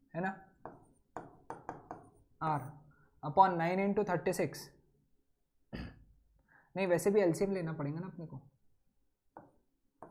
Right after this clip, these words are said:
एलसीएम थर्टी सिक्स आ गया ना इसका, थर्टी सिक्स, फ़ोर, फ़ोर। तो ये हो गया three R by four is,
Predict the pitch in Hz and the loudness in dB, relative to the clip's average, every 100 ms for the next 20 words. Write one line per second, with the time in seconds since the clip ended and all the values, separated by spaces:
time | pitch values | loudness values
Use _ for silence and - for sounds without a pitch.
0 | - _ _ _ 143 156 196 190 170 156 | -20 _ _ _ -4 -2 0 0 0 -2
1 | 185 202 175 156 165 196 170 135 - - | 0 0 -2 -2 -2 -4 -6 -10 -10 -12
2 | 139 160 151 135 - - 160 147 131 139 | -8 -8 -8 -10 -14 -16 -8 -8 -8 -14
3 | - _ _ - 147 127 - - _ _ | -20 _ _ -8 -6 -6 -12 -20 _ _
4 | _ - - 156 165 175 185 185 - 190 | _ -18 -10 -2 2 2 0 -4 -6 -2
5 | 196 214 - 165 175 170 196 233 - - | 0 0 2 2 2 2 0 0 -8 -20
6 | _ _ _ _ _ _ _ _ _ _ | _ _ _ _ _ _ _ _ _ _
7 | _ _ _ _ _ _ - _ _ _ | _ _ _ _ _ _ -20 _ _ _
8 | _ _ _ _ _ _ 160 165 175 | _ _ _ _ _ _ -4 -2 -2